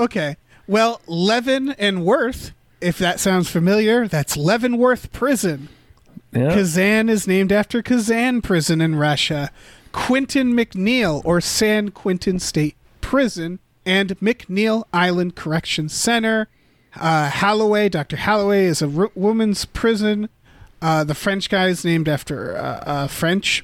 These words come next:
Speaker 1: prison. Uh, and the, the last guy is also named after a prison camp. They're all named after prisons.
Speaker 2: Yes.
Speaker 1: Uh,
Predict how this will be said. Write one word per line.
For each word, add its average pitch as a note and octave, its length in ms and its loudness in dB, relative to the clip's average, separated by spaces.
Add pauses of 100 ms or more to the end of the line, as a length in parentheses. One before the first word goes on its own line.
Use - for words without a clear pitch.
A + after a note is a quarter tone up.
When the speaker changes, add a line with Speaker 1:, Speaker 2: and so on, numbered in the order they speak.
Speaker 1:
prison. G3 600 0 (520)
Uh, D#3 460 2 (140)
and D#3 260 2
the, D#3 200 2
the E3 120 0
last F3 340 2
guy F3+ 160 2
is E3+ 120 0
also D3+ 260 -2
named D3 280 0
after C#3 360 -2
a C3+ 60 -2
prison E3+ 360 -2
camp. A3+ 320 0 (200)
They're C#4+ 120 2
all E4 140 2
named C4+ 220 0
after G3 220 -2
prisons. - 760 -6
Speaker 2:
Yes. B2+ 180 0
Speaker 1:
Uh, F3+ 440 0